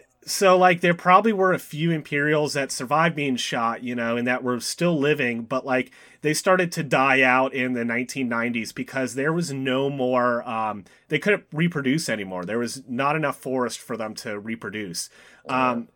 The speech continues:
Speaker 1: they needed an estimate twenty-five kilometers squared of continuous pine forest to successfully breed.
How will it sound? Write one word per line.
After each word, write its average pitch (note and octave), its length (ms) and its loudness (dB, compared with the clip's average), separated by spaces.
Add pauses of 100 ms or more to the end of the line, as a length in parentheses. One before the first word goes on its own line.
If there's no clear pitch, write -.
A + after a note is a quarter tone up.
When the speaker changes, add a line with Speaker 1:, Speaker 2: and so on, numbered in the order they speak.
Speaker 1:
they C#3+ 200 -2
needed F3 260 0
an D3 160 4
estimate C3 540 -8
twenty-five C#3 800 -2
kilometers C3 500 -4
squared B2 560 -2
of A2 260 -6
continuous F3 600 -4
pine C3 280 0
forest A2+ 360 -6
to A#2 80 -10
successfully A#2+ 600 -8
breed. G2 400 -6